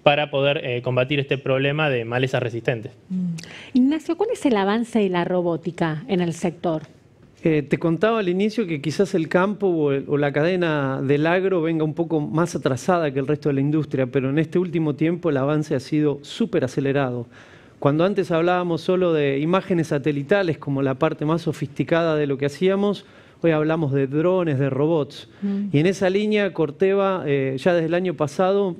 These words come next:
Speaker 3: tiene una alianza con una empresa que se llama Boston, eh, eh, Analytics, que nos permitió desarrollar robots, eh, que creo que estábamos transmitiendo algunos videos,
Speaker 2: Ah, ¿y
Speaker 3: que son
Speaker 2: imágenes?
Speaker 3: cuadrúpedos, como si fuese un perro,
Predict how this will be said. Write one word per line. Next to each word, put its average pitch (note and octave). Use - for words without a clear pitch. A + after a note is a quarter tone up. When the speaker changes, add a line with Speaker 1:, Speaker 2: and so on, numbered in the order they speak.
Speaker 3:
tiene E3+
una E3
alianza F3
con D3+
una E3
empresa E3
que D3+
se C3+
llama D#3+
Boston, E3+
eh, C3+
eh, B2+
Analytics, D3+
que D3+
nos C#3
permitió D#3
desarrollar F3
robots, E3
eh, C3+
que D3
creo F#3
que E3+
estábamos F3
transmitiendo D#3
algunos E3
videos, F#3+
Speaker 2:
Ah, A3+
¿y G#3+
Speaker 3:
que F#3+
son G#3
Speaker 2:
imágenes? A3+
Speaker 3:
cuadrúpedos, F3+
como D3
si C#3
fuese E3
un D#3
perro, G3+